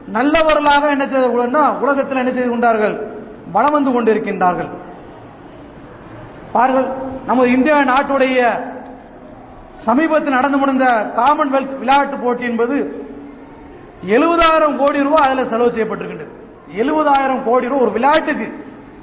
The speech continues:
ஒரு வீணான ஒரு விளையாட்டுக்கு எழுபதாயிரம் கோடி ரூபாய் என்ன செய்யப்பட்டிருக்கின்றது? செலவு செய்யப்பட்டிருக்கின்றது. அதுல என்ன கேட்டா வந்து பல கோடி ரூபாய் அதுல ஊழல் செய்யப்பட்டு என்பதை, அதன் மூலமாக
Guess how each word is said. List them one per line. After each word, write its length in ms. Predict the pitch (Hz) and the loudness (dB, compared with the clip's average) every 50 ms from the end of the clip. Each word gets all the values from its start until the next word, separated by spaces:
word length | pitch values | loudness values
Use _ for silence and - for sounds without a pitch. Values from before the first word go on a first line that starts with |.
| - - - - - - - | -20 -20 -20 -20 -20 -16 -6
ஒரு 180 | - 196 214 196 | -2 0 0 2
வீணான 520 | 196 247 294 311 302 302 302 294 294 269 | 2 2 4 4 4 4 4 4 2 2
ஒரு 140 | 262 254 240 | 2 2 2
விளையாட்டுக்கு 600 | 226 226 254 277 285 277 - 254 247 185 220 254 294 320 - - - - - - - - - - - - 185 | 2 2 2 4 2 2 0 0 -4 -4 -2 -4 -4 -4 -6 -8 -12 -14 -16 -16 -20 -20 -20 -20 -16 -8 -2
எழுபதாயிரம் 680 | 208 240 285 330 330 330 330 320 311 311 302 294 277 220 | 0 2 2 2 2 2 2 2 4 4 2 2 0 0
கோடி 200 | 254 269 277 277 | 0 0 0 2
ரூபாய் 280 | 285 302 320 320 311 247 | 2 4 4 4 2 0
என்ன 160 | 254 269 269 | -2 -4 -4
செய்யப்பட்டிருக்கின்றது? 680 | 220 262 269 254 240 247 226 240 240 233 226 220 214 | -4 -2 -2 -2 -2 -2 -2 -2 -4 -2 -2 -2 -2
செலவு 300 | 202 - 208 220 254 269 | -2 -2 -2 0 0 0
செய்யப்பட்டிருக்கின்றது. 680 | 240 208 226 190 - 208 202 - 185 185 165 170 160 - - - - - - 453 453 - - - - - - - - - | 0 0 0 0 0 -2 -4 -4 -6 -6 -6 -6 -8 -8 -10 -14 -14 -14 -12 -12 -12 -12 -14 -16 -18 -20 -20 -18 -8 -2
அதுல 300 | - 196 214 294 285 269 | -2 0 0 2 0 0
என்ன 180 | 254 247 262 | 0 0 2
கேட்டா 300 | 233 240 233 - 240 226 | 2 2 2 4 2 2
வந்து 500 | 226 220 214 220 208 190 175 - - - - - - - - | 2 2 2 2 2 0 -2 -4 -6 -8 -10 -12 -12 -6 -2
பல 200 | 196 220 269 294 | 0 2 2 2
கோடி 300 | 277 269 269 262 254 240 | 2 4 2 2 2 2
ரூபாய் 300 | 233 240 269 277 269 - | 2 2 2 2 2 0
அதுல 360 | - 214 226 220 214 208 185 | 0 0 2 2 2 0 0
ஊழல் 300 | 180 214 285 285 277 254 | -2 -2 0 0 0 0
செய்யப்பட்டு 480 | - 240 240 233 226 233 220 - 214 | 0 2 0 2 2 0 -2 -2 -2
என்பதை, 280 | 208 208 196 208 240 269 | -2 -2 0 0 2 2
அதன் 200 | 262 226 240 233 | 2 2 0 2
மூலமாக 640 | 233 233 233 233 226 226 220 214 220 214 208 - - | 0 0 0 2 2 2 4 4 4 4 2 2 0